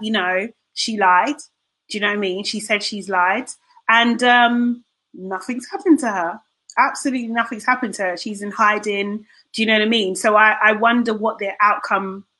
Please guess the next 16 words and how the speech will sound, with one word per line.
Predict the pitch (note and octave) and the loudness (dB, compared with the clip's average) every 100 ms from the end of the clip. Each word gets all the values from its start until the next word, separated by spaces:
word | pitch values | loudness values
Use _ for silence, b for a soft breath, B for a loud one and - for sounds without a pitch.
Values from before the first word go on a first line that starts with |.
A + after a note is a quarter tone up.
| _ | _
will | F3+ G#3 G3 G3 | -2 2 2 2
actually | G#3 - - F#3+ F3+ | 0 0 -6 -8 -8
be. | F#3+ F3+ G3+ C#4+ B B B - | -6 -4 -2 -4 B B B 2
Um, | G#3+ G#3+ G#3 G#3 | 4 4 2 0
I | G#3+ | 0
do | A3 C4+ C#4 | 2 6 6
think | C4+ C4+ G#3 | 4 -2 -2
that | A3 G#3+ G3+ | -2 -2 -2
there | A3 G#3+ | 0 0
is, | A3 A3 G#3 - | 0 -2 -6 -2
um, | G#3 G3+ F#3+ F#3 F#3 F#3 _ _ | 2 4 4 2 -4 -12 _ _
definitely | - A#3+ A#3 A3+ G#3+ | -2 -2 0 -6 -6
something | G#3 A3 G#3+ A3 F#3 | -4 -4 -4 -8 -4
could | A#3 - | -4 -4
be | G3+ | -6
done, | G#3 G3 F#3 A3+ C#4 | 2 4 4 2 -4